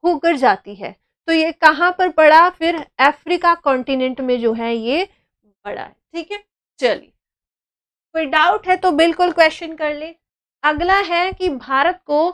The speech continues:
मोटे अनाजों का वैश्विक केंद्र बनाने के लिए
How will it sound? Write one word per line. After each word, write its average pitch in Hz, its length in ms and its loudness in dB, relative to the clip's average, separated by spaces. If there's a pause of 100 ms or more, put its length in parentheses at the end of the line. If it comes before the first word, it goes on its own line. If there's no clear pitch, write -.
(380)
मोटे 330 460 -2 (140)
अनाजों 285 540 2
का 202 260 -8 (360)
वैश्विक 262 680 0
केंद्र 330 460 0
बनाने 240 540 0
के 285 180 -4
लिए 285 180 0